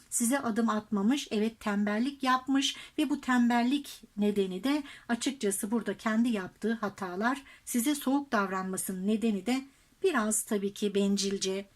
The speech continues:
olabilir. Kendini yine düşündüğü için de olabilir. Hani çok da böyle,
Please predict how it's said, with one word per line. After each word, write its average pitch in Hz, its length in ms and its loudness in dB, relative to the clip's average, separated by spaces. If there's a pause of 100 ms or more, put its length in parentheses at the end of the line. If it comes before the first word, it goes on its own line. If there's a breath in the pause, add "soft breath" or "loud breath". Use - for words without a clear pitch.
(180)
olabilir. 220 680 0 (300 soft breath)
Kendini 285 480 4
yine 240 420 4
düşündüğü 220 460 4
için 226 340 0
de 202 60 0
olabilir. 180 520 -2 (220 loud breath)
Hani 262 220 4
çok 302 320 0
da 269 240 4 (220 loud breath)
böyle, 262 520 4